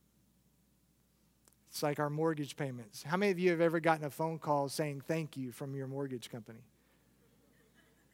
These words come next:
<laughs> You don't do that, right? But if you miss a payment, maybe two, you're gonna get a personal phone call by some high up in the company, right? "Hey,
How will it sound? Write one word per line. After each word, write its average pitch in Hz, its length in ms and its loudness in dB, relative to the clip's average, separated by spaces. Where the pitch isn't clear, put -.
<laughs> 135 60 -18
You 170 80 4
don't 190 180 8
do 214 140 8
that, 165 200 8
right? 170 320 6
But 185 160 10
if 185 160 4
you 220 100 4
miss 214 280 6
a 247 80 8
payment, 247 440 4
maybe 180 260 4
two, 240 400 0
you're 185 180 4
gonna 269 220 4
get 180 160 8
a 160 60 4
personal 269 500 2
phone 208 280 2
call 139 440 0
by 170 160 8
some 196 260 4
high 185 420 6
up 190 180 6
in 175 160 2
the 175 80 4
company, 185 420 -2
right? 156 400 0
"Hey, 190 460 2